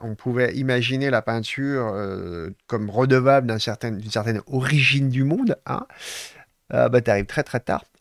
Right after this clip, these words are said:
<laughs> Ça fait combien d'heures qu'on écoute, euh, le petit père Deleuze et... Ça fait deux heures trente-cinq. Donc, moi, j'espère que tu pourras suivre en, un petit peu mon, c'est, c'est pas grave, si t'as des questions, n'hésite pas à poser.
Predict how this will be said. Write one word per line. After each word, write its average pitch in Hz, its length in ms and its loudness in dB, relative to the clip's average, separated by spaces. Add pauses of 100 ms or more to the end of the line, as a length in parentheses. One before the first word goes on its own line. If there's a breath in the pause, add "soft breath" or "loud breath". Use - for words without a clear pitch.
(140)
<laughs> - 300 2
Ça 160 200 4
fait - 160 -2
combien 127 340 -2
d'heures 120 260 0
qu'on 110 160 -6
écoute, 110 380 -10
euh, 117 280 -2
le 117 140 -6
petit 123 220 -10
père 113 240 -2
Deleuze 113 560 -6
et... 110 420 -6
Ça 120 140 -8
fait 127 100 -4
deux 156 200 -2
heures 165 120 2
trente-cinq. 120 520 -8 (440 loud breath)
Donc, 107 160 -10
moi, 117 160 4
j'espère 139 360 6
que 160 60 -4
tu 143 100 -8
pourras 135 260 2
suivre 139 320 -4
en, 110 160 -4
un 113 160 -4
petit 120 160 -12
peu 120 180 -10
mon, 101 440 -8
c'est, 107 220 -8
c'est 98 200 -10
pas 92 180 -4
grave, 110 200 -2
si - 180 -10
t'as 101 120 -10
des 104 140 -10
questions, 117 320 -8
n'hésite 104 300 -8
pas 110 160 -10
à 104 40 -10
poser. 101 340 -14